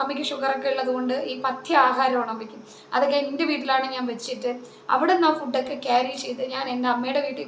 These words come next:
കൊണ്ടു കൊടുത്ത്, അമ്മയുടെ വീട്ടിൽ നിന്ന് ഞാൻ അന്നൊരു ഗ്രാനൈറ്റ് കടയിലാണ് ഞാൻ വർക്ക് ചെയ്യുന്നത്. അപ്പോൾ അവിടെ പോയി അവിടുത്തെ പണി ചെയ്ത് ഉച്ചയ്ക്ക് വീണ്ടും വീട്ടിലേക്ക് പോയി. എൻ്റെ അമ്മയ്ക്ക് അപ്പോൾ കാലും ഒരു ഓപ്പറേഷൻ കഴിഞ്ഞ് കിടക്കുകയാണ് കേട്ടോ. അപ്പോൾ അമ്മയ്ക്ക് നടക്കാനൊന്നും പറ്റത്തില്ല. അമ്മയ്ക്ക് പോയി വീണ്ടും ഭക്ഷണം കൊടുത്ത് ഉച്ചയ്ക്ക് വീണ്ടും ഈ കടയിലേക്ക് തിരിച്ചു വന്ന് വീണ്ടും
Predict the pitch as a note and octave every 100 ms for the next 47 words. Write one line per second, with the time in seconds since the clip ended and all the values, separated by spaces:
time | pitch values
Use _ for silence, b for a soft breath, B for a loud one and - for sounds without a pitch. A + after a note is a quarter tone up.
0 | A#3+ B3 A#3+ G#3+ - - B B D4+ D#4+
1 | F#4 F#4+ E4+ D#4+ D4+ D4 D4 C#4+ C4+ B3
2 | B3 C4 D4 D4+ D4 B3+ B3+ B3+ A#3+ A3+
3 | G#3 - G#3+ G#3 - B B B A#3 C4+
4 | A#3+ C4+ D#4 D4+ C4+ A#3+ B3+ C4+ E4+ D4
5 | C4+ C4 B3+ - D#4+ D#4+ C#4+ D#4 F4+ E4
6 | C#4 C4 C4+ C4 C4+ C#4+ D4 D4+ D#4 D#4
7 | C#4 C#4 D#4 D#4+ C#4 C#4 C#4 - C#4+ C4+
8 | B3+ A#3+ A#3 B3+ A2+ A3 - - B B
9 | B B F4 E4 E4 D#4 C#4+ C#4 D#4+ D4+
10 | C4 B3+ B3+ A#3+ A#3 A3+ B B B3 C#4
11 | C4+ C4 C4+ B3+ C4+ C4+ C#4 B3 D4 C4
12 | B3+ A#3+ B3 A#3+ C4 B3 B3+ B3+ D4 E4+
13 | D#4+ D4+ C4+ B3+ C4+ B3+ G#3+ B3 B3+ C4+
14 | B3 B3 - B B B D#4+ G4 G4+